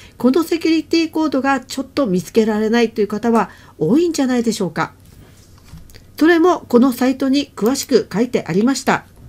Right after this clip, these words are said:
オンラインサービスの場合はこちら、この決済サービス、セキュリティコードはこのパスワードのこと、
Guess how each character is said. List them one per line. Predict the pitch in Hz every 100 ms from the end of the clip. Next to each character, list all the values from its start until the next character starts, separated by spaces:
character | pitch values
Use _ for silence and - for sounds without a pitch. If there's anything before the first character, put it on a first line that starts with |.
| - -
オ | 202
ン | 226
ラ | 254
イ | 247
ン |
サ | 262
ー | 254
ビ | 240
ス | 233
の | 214 196
場 | 240 262
合 | 269
は | 277 269
こ | 233 233
ち | 269
ら、 | 262 254 - _ _ -
こ | 247
の | 285 - -
決 | 220 220 -
済 | 247 240
サ | 233 247
ー | 220
ビ | 214
ス、 | 254 247 - - -
セ | - 214
キ | 254
ュ |
リ | 247 240
テ | 254
ィ | 233
コ | 240
ー | 233
ド | 233
は | 262 262
こ | - 196
の | 220
パ | - 190
ス | 185 240
ワ | 262 262
ー |
ド | 226 202
の | 185
こ | 220
と、 | 240 240